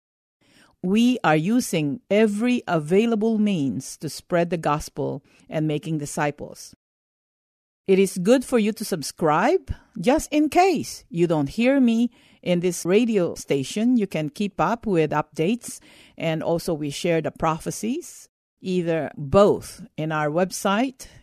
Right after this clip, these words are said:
S O G M I dot org, or you can find us on YouTube. See, I am not looking for members.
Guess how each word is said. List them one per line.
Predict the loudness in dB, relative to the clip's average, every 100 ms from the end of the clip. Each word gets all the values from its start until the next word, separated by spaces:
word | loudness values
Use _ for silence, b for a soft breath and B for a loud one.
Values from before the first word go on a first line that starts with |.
| -6
S | -4 -2
O | -4
G | -2 -2
M | -2
I | -2
dot | -2 -4 -2
org, | 2 2 0 -8 b b b
or | -2 2 2 0 -8
you | -10 -10 -4
can | -4 -4
find | -2 0 0
us | -2 -2
on |
YouTube. | -4 -4 -4 -6 -6 -14 _ _ _ _ _ _ _ _ _ _ _
See, | -4 0 0 2
I | 2
am | 4 4
not | 2
looking | 0 0 0 0
for | 2
members. | 2 4 4 4 2 -2 -10 -10